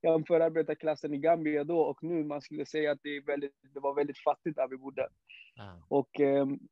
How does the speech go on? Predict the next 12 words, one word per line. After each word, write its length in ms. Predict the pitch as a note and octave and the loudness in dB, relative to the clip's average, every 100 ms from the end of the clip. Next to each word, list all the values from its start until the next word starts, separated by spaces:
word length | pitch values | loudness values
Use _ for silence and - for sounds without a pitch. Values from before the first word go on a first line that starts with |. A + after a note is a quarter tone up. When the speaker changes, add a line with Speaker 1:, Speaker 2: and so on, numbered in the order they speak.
| _ _ | _ _
Speaker 1:
jag 180 | - C#3 | -2 2
förlorade 400 | D#3 D#3 D#3+ D#3+ | 6 8 8 6
min 220 | D3+ C#3+ | 2 0
mamma 300 | C#3 C3+ C#3 | 0 0 -2
när, 240 | C3+ C3+ C3+ | -4 -4 -6
redan 460 | - C3+ C3 D3+ | -8 -8 -6 -6
när 80 | C#3+ | -4
jag 120 | C3+ | -4
var 100 | C3 | -4
fem 260 | - C#3 C#3+ | -2 -4 -2
år 180 | D#3+ C3+ | -2 0
bara. 280 | C3+ - | -4 -6